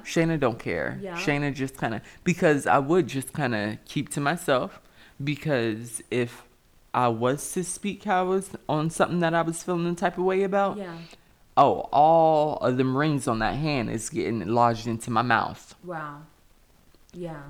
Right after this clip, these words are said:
Speaker 1: Like, and it was, it was one of those things where it's like,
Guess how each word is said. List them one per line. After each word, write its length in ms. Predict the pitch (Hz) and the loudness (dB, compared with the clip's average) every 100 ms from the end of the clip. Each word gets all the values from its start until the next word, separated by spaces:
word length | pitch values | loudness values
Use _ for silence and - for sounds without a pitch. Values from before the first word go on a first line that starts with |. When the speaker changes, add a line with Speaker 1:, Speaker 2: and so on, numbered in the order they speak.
| 151 | -2
Speaker 1:
Like, 420 | 135 123 110 - - | 2 2 2 -6 -4
and 460 | 127 120 113 110 | 0 0 0 -2
it 140 | - 131 | 0 0
was, 300 | 113 123 117 - | 2 -2 -4 -4
it 100 | 131 | -2
was 200 | 120 123 | -2 -2
one 160 | 131 123 | -2 0
of 80 | 113 | 0
those 220 | 107 - | -2 -2
things 320 | 127 120 104 | -4 -4 -4
where 120 | 104 | -4
it's 200 | 87 - | -4 -4
like, 280 | 87 - | -4 -4